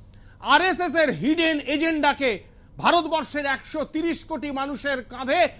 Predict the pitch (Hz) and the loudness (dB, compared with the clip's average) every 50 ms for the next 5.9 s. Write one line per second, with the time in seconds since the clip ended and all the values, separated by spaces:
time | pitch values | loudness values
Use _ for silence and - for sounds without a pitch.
0 | - - - - 170 370 415 392 302 - 359 349 320 - 339 311 277 330 330 349 | -20 -20 -6 2 6 8 8 8 8 4 0 0 2 0 0 0 0 0 0 0
1 | 339 330 320 311 294 294 - 311 302 - - - 302 302 294 233 - 294 277 269 | 0 2 2 2 0 0 -2 -4 -4 -4 -4 -4 -4 -4 -4 -2 -2 -2 0 0
2 | 269 269 262 233 - - - - - 214 277 294 302 311 302 294 294 269 277 262 | 2 2 2 2 0 -6 -16 -8 0 4 4 6 6 4 2 2 0 0 0 -2
3 | 262 247 180 170 262 247 240 233 226 190 220 208 185 147 170 143 - 135 127 107 | -2 -4 -2 -2 -2 -2 0 -2 -2 -2 -4 -4 -6 -6 -10 -12 -12 -14 -16 -18
4 | - - - - - - - - - - - - - - - - - - - - | -20 -20 -20 -20 -20 -20 -20 -20 -20 -20 -20 -20 -20 -20 -20 -20 -20 -20 -20 -8
5 | - - 254 381 415 440 440 427 403 381 381 381 370 370 370 359 349 349 | 2 6 8 8 10 10 8 8 10 8 8 8 10 8 8 6 4 0